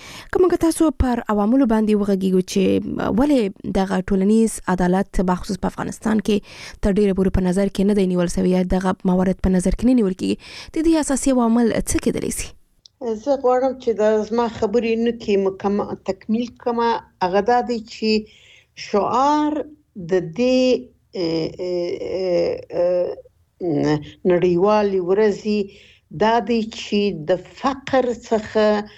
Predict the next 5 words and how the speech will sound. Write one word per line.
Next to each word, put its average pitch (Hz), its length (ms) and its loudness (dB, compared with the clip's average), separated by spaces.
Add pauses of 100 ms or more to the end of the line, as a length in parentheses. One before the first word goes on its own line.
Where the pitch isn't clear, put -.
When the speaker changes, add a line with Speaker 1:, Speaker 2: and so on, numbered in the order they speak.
(360)
Speaker 2:
خلاصون، 240 1040 0 (480)
یو 175 600 2 (140)
د 170 100 0
تبعیض 196 640 -2
خلاصه 214 920 0